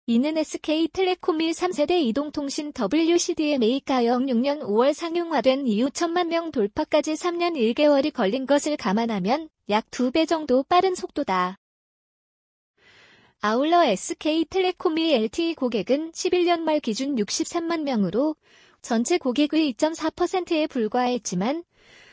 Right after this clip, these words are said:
십삼 년 사월 현재 전체 이천육백오십만 고객의 삼십칠 퍼센트 수준으로 고객 비중도 크게 확대됐다. 이와 같이 엘티이 고객이 빠른 속도로 증가할 수 있었던 비결은 에스케이텔레콤이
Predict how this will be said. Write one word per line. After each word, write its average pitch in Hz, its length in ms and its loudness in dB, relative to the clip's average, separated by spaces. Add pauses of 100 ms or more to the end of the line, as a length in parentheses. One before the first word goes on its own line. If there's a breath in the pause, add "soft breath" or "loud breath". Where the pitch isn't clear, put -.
(120)
십삼 349 400 -2
년 330 120 -2
사월 370 400 4
현재 320 360 2
전체 277 400 0
이천육백오십만 262 1160 -2
고객의 240 500 0
삼십칠 359 560 -2
퍼센트 330 480 -2
수준으로 233 600 0 (180)
고객 247 340 0
비중도 302 520 0
크게 370 260 0
확대됐다. 269 840 -2 (560)
이와 254 240 2
같이 294 320 -2
엘티이 330 460 0
고객이 262 400 0
빠른 349 320 0
속도로 320 440 -2
증가할 240 460 0
수 330 140 0
있었던 247 600 -2
비결은 240 500 2
에스케이텔레콤이 320 1300 -2